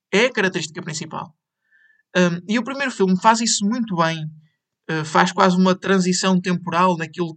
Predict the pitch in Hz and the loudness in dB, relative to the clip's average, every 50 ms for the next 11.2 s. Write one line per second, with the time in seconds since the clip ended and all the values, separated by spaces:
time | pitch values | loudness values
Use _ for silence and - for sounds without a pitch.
0 | _ _ - - 185 165 165 160 156 156 165 156 165 180 180 185 180 - - - | _ _ -8 -6 -6 -4 -4 -6 -6 -8 -8 -4 -4 -4 -2 -4 -6 -8 -10 -12
1 | - - _ - - - - _ _ _ - 175 156 156 151 160 165 160 180 170 | -14 -16 _ -20 -20 -20 -20 _ _ _ -6 -4 -4 -4 -4 -4 -4 -4 -4 -4
2 | 165 165 160 160 156 156 170 175 185 180 180 - 160 156 156 156 156 156 156 160 | -4 -4 -4 -4 -4 0 0 0 0 0 -2 -6 -6 -4 -4 -6 -6 -6 -6 -6
3 | 160 156 156 156 - - - _ _ _ 180 160 165 175 190 202 190 185 185 180 | -6 -6 -8 -10 -14 -20 -20 _ _ _ -8 -2 0 2 2 2 2 0 -2 -6
4 | 165 160 160 165 165 165 160 156 160 156 156 147 - _ _ _ _ - 175 185 | -8 -6 -6 -6 -6 -6 -6 -8 -10 -12 -14 -14 -16 _ _ _ _ 0 2 4
5 | 202 214 208 190 190 196 190 202 190 - - - _ _ _ _ _ _ _ _ | 4 4 2 -2 -2 -2 0 0 0 -2 -4 -8 _ _ _ _ _ _ _ _
6 | _ _ _ _ _ - 190 202 196 196 - 214 208 202 202 196 - - 214 220 | _ _ _ _ _ -4 -2 -2 -2 -2 -2 0 0 0 0 -2 -4 -4 -2 -2
7 | 196 196 190 180 - 214 214 214 185 185 196 190 175 185 196 190 185 202 214 190 | -2 -2 -2 -2 -2 -2 -2 0 0 0 -2 -2 -2 -2 -2 -2 -2 -2 -2 -2
8 | 165 156 151 151 143 170 170 151 175 180 175 180 180 - - - - _ _ - | -4 -4 -6 -6 -6 -6 -6 -4 -4 -2 -2 -2 -4 -6 -12 -20 -20 _ _ 2
9 | 165 190 185 170 170 196 214 220 208 196 180 175 185 180 180 180 180 180 - 190 | 4 4 4 4 4 0 0 0 0 0 0 0 0 0 0 -2 -4 -2 0 0
10 | 190 180 170 175 170 175 165 170 170 170 175 165 165 165 165 165 165 175 175 180 | 0 0 0 -2 -2 -2 0 0 0 0 -2 -4 -4 -6 -6 -4 -2 -2 -2 0
11 | 180 180 180 | 0 -2 -2